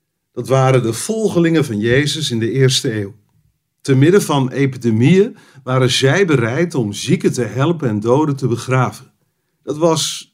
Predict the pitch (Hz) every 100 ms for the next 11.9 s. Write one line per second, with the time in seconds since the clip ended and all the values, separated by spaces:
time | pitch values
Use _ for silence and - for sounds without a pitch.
0 | _ 202 202 196 220 226 214 - 226 214
1 | - 131 156 196 185 120 110 104 95 -
2 | 90 92 _ _ _ _ 113 - 135 175
3 | 170 117 120 - 131 165 196 277 - _
4 | _ - 110 113 135 214 - 127 110 123
5 | 156 175 - 147 151 156 117 104 104 107
6 | 110 110 113 - - 101 - 123 104 85
7 | _ _ _ _ _ _ _ - 123 117
8 | 113 113 107 98 131 _ 113 95 113 117
9 | 110 107 110 - - 98 98 95 - -
10 | _ _ _ _ _ _ _ _ - 151
11 | 196 180 107 110 135 151 147 160